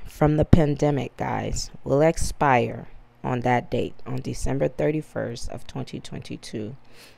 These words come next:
And then beginning January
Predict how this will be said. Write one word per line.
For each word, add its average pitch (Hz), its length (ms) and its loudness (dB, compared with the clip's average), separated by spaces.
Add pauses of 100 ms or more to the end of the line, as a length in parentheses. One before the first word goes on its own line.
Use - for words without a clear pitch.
(300)
And 123 180 -4
then 131 240 6
beginning 135 540 2
January 127 920 -2